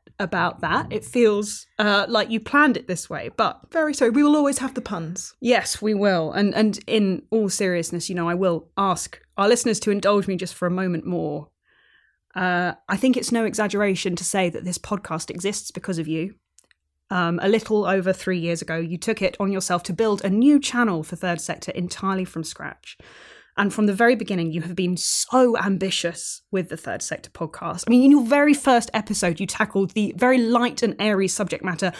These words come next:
Speaker 1: of diversity in fundraising.
Speaker 2: <laughs>
Speaker 1: And you didn't stop there. And, you know, ever since, this podcast has grown and flourished. I'm going back to my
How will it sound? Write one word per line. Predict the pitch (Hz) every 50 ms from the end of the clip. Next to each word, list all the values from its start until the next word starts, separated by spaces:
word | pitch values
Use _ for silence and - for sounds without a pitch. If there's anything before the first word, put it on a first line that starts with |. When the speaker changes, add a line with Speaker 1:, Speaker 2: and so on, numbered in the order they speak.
| - - - - -
Speaker 1:
of | 214 220 165 -
diversity | - 214 208 202 208 214 226 220 - - - 175 - - 202 185 -
in | 196 190 190
fundraising. | 185 - - - 220 226 220 - - - 262 - 302 294 - 285 - - 277 262 - - 254 -
Speaker 2:
<laughs> | - - - - - - - _ _ _ _ _ -
Speaker 1:
And | 196 240 254 247
you | 247 269 254 269
didn't | - 294 311 302 311 294 - - -
stop | - - - - - 262 247 - 262
there. | - 277 269 247 190 151 139 175 160 - _ _ _ _ _ _ _ -
And, | 226 240
you | 247 254
know, | 254 247 -
ever | - 277 302 330
since, | 320 - - 269 208 185 -
this | - 220 190
podcast | - - 226 214 - 196 180 175 -
has | - 180 160
grown | - - 214 233 254 254 247 247 240 240 233 226 240 233
and | 190 180 170 165
flourished. | - - - - 233 226 240 233 226 220 185 - - -
I'm | - 180 185
going | 208 208 214 214
back | 208 214 - -
to | - -
my | 202 190 180 180